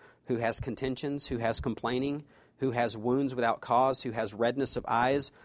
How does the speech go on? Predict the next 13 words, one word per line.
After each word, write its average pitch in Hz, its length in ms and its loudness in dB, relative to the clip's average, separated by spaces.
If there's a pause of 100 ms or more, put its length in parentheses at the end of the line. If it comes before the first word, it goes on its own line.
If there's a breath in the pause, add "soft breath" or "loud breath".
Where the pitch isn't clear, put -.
(120 soft breath)
those 123 360 2
who 135 120 -4
linger 131 340 0
long 120 380 2
over 123 280 2
wine, 113 500 0
those 117 320 -2
who 117 120 -6
go 113 220 -2
to 104 100 -12
taste 120 420 -6
mixed 117 320 -6
wine." 131 420 0